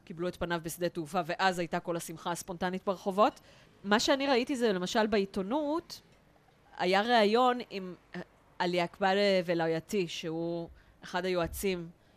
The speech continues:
של, אה, המנהיג העליון לעניינים בינלאומיים, והוא אמר שהסיבה שהרפובליקה האסלאמית חוששת להתגמש, אה, בעניינים האלה, זה ש-,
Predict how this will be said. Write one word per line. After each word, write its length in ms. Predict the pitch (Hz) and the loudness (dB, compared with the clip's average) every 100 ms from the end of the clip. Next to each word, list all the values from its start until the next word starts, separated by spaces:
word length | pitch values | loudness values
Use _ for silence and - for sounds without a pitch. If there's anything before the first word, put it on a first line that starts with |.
| _ | _
של, 280 | - 185 160 | -6 -2 0
אה, 640 | 156 156 156 156 156 156 - | 0 0 0 -2 -2 -6 -10
המנהיג 400 | 165 160 196 196 | -10 -6 -4 -2
העליון 440 | 185 170 180 175 160 | 0 2 2 0 -2
לעניינים 400 | 160 156 170 180 | -6 -6 -4 0
בינלאומיים, 680 | 180 180 175 156 170 285 320 - - - - _ - | 0 0 -2 -2 -2 -2 -4 -14 -20 -20 -20 _ -18
והוא 240 | 175 190 | -4 0
אמר 300 | 190 240 339 381 | 2 4 2 2
שהסיבה 720 | - 226 - 220 160 180 269 | 0 0 0 -8 0 4 4
שהרפובליקה 1000 | - 233 196 185 - - 180 247 247 311 233 | 4 2 4 4 2 -4 -2 0 0 2 2
האסלאמית 520 | 190 - 247 269 - | 0 2 4 4 -2
חוששת 540 | - 196 240 233 311 | -6 -2 -2 -2 -4
להתגמש, 1000 | 247 214 - 160 185 226 240 - - - - - - - - _ - | -4 -4 -6 -4 0 2 0 0 -2 -4 -10 -20 -20 -20 -20 _ -2
אה, 220 | 170 170 170 | 2 2 4
בעניינים 460 | 185 180 190 247 | 2 2 -2 0
האלה, 360 | 240 285 349 320 | 0 2 2 2
זה 120 | 269 | 0
ש-, 140 | - | -2